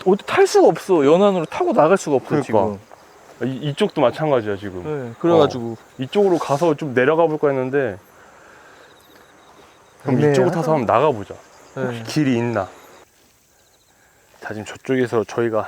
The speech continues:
Speaker 2: 했던 곳인데 반대편으로 해서 좀 보려고 한번 쳐보려고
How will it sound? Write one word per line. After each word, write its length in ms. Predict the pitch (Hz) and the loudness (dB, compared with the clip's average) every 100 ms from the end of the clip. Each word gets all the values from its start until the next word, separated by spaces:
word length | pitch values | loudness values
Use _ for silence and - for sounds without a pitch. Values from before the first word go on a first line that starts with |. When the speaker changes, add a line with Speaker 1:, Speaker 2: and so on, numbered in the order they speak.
| - | -10
Speaker 2:
했던 300 | - 160 147 | -10 -8 -6
곳인데 580 | 127 110 107 110 123 92 _ _ _ _ _ _ - - | -10 -10 -10 -10 -12 -12 _ _ _ _ _ _ -20 -14
반대편으로 480 | - 120 127 127 110 | -8 -6 -4 -6 -6
해서 140 | 113 | -8
좀 160 | - 120 | -10 -6
보려고 420 | 120 139 165 165 | -4 -4 -2 -4
한번 200 | 135 117 | -4 -6
쳐보려고 680 | - 170 160 127 113 107 | -6 -4 -4 -4 -4 -6